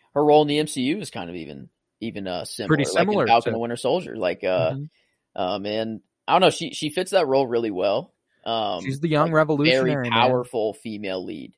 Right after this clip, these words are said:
Speaker 1: and she, like, killed, like, or lead, but, uh, just very powerful female role. Um, and she, like, I don't know, like, I remember, you know, they, they made us think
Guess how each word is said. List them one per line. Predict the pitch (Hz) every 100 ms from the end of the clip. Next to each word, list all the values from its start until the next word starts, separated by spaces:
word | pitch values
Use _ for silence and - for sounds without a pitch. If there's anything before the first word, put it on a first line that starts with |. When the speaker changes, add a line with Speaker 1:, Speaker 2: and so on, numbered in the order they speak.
| -
Speaker 1:
and | 85
she, | - 120
like, | 107 101 -
killed, | - - -
like, | 85 - _ _
or | 117 95 _ _ _ - 120
lead, | 104 80 - _ -
but, | 104
uh, | 104 -
just | 135 151 117
very | 143 156
powerful | - 131 135 131 131
female | - 117 117 117
role. | 101 95 95 - _ _ _ _ -
Um, | 82 60 60 - _ -
and | 110
she, | - 127
like, | 113 98 -
I | 117
don't | 107
know, | 85 - _
like, | 120 127
I | 139
remember, | 143 143 143 127 - _ _ -
you | 135
know, | 123
they, | 127
they | - 135 123 -
made | 143 139
us | 135 -
think | - 220 127